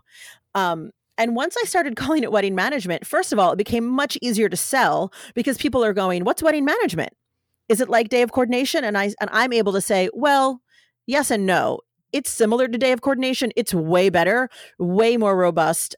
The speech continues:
I give you way more value for your money. And here's, and here's why. And here's what I'm doing." And then I talk about everything I offer. I started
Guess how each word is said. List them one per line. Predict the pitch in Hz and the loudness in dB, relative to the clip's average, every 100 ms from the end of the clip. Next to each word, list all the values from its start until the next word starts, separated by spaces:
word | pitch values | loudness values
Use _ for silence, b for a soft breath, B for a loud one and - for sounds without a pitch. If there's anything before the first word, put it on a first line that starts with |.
| - | -2
I | 196 | -2
give | 208 | -2
you | 180 196 | -2 -4
way | 170 175 214 | -2 0 0
more | 247 202 | 2 0
value | 180 165 170 165 | 2 2 2 0
for | - 175 | -2 -4
your | 165 | 0
money. | 170 156 156 | -2 -2 -2
And | 190 | -2
here's, | 185 208 175 202 | 0 -2 -2 -4
and | 202 | -2
here's | 208 170 | -2 0
why. | 170 - - _ _ | -2 -2 -10 _ _
And | 190 | -4
here's | 190 208 175 | 0 0 0
what | 175 | -2
I'm | 156 | 0
doing." | 160 147 - 170 B B B | -2 -2 -4 -14 B B B
And | - 196 | -2 0
then | 180 | 0
I | 170 | 0
talk | 185 156 | 0 0
about | 165 160 156 | 2 2 2
everything | 170 170 185 170 | 0 0 -2 -2
I | 170 | 0
offer. | 233 269 - - _ _ _ _ _ _ _ _ - | -2 -4 -8 -10 _ _ _ _ _ _ _ _ -2
I | 233 | -2
started | - 359 302 226 | 2 0 0 -4